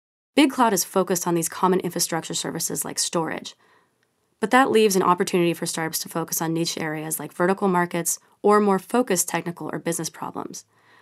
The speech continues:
This has led to a few successful companies like Samsara and Keep Truckin' in I O T for fleet management,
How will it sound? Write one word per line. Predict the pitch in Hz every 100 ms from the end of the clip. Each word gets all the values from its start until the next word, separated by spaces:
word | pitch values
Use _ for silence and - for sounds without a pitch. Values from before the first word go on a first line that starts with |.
| _ -
This | 262
has | 302
led | 240 220
to | - 185
a |
few | - 254
successful | 254 - 190 180 180
companies | 190 170 170 165
like | 160 156
Samsara | - 170 - 202 202 208
and | 175 175
Keep | - -
Truckin' | - 180 175 151
in | 160
I | 160 175
O | 175
T | - 160 156
for | -
fleet | 175 - 226
management, | - 147 147 - 147